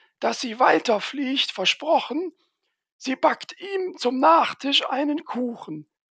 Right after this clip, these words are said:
und zwar in Form des Teufels auf der Flucht. Als er sich die beiden so anschaute, ziemlich deformiert vom schweren Aufprall,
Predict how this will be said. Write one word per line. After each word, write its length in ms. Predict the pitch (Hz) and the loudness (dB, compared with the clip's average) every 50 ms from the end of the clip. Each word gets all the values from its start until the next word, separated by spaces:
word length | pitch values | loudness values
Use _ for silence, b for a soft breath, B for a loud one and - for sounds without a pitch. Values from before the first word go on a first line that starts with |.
| _ - | _ 0
und 240 | 285 302 370 - | 0 0 0 -2
zwar 520 | - - - - 220 226 233 269 277 247 - b b b b b _ | -6 -8 -4 0 2 4 6 6 6 4 2 b b b b b _
in 160 | - 302 339 | -2 0 0
Form 420 | 311 - - 277 294 311 320 330 330 | -2 -2 2 4 6 6 6 4 4
des 220 | 330 311 247 - | 2 -2 -2 -2
Teufels 580 | - - 240 247 254 254 - - 294 294 - 269 | -4 0 0 2 0 0 -2 -4 -4 -4 -2 -2
auf 260 | 233 - 214 226 - | -2 -2 -2 -4 -6
der 140 | - 294 294 | -6 -4 -4
Flucht. 640 | - - - 262 262 220 - - - - - - _ _ _ _ _ _ _ _ _ _ _ _ _ _ _ _ _ _ _ _ _ _ _ _ | -4 -6 -6 -4 -4 -6 -6 -10 -18 -20 -20 -20 _ _ _ _ _ _ _ _ _ _ _ _ _ _ _ _ _ _ _ _ _ _ _ _
Als 300 | - - - 440 - - | -4 -2 -2 -2 -4 -2
er 200 | - - 320 320 | 2 4 4 6
sich 240 | 339 349 330 - - | 6 4 2 2 2
die 120 | - 302 | -2 -2
beiden 360 | 294 - 302 349 359 339 311 269 | 2 4 6 6 6 4 0 -4
so 160 | 254 240 277 | -2 0 0
anschaute, 800 | - - 311 285 - - 247 285 285 302 302 - 339 349 330 - b b b b _ _ _ _ _ _ _ _ _ _ _ - | 2 2 2 2 0 0 0 0 0 0 -2 -4 -4 -4 -4 -6 b b b b _ _ _ _ _ _ _ _ _ _ _ -4
ziemlich 480 | - 339 392 415 392 349 320 254 - - | 0 0 2 2 4 4 4 4 2 2
deformiert 680 | - 330 294 - - 240 247 262 294 302 339 330 - | 2 0 0 0 0 0 0 2 4 4 4 2 0
vom 160 | - 233 226 | -2 -4 -2
schweren 480 | 226 - - 269 269 285 262 226 214 226 | -2 -2 0 0 2 4 4 4 2 2
Aufprall, 760 | - - - 381 - - - - - 180 190 208 262 247 - | 2 2 2 2 0 -6 -12 -8 -4 0 0 2 0 0 -4